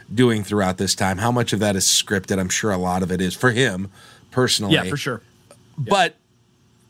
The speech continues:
Speaker 1: the one thing, and I know you didn't see this, but I'd like for you to watch it, and I'm curious, and some of you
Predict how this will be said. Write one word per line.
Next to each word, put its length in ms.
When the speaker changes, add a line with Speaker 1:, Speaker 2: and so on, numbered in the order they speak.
Speaker 1:
the 220
one 340
thing, 280
and 60
I 80
know 120
you 160
didn't 280
see 280
this, 160
but 140
I'd 120
like 280
for 100
you 100
to 80
watch 280
it, 40
and 80
I'm 80
curious, 400
and 140
some 180
of 60
you 240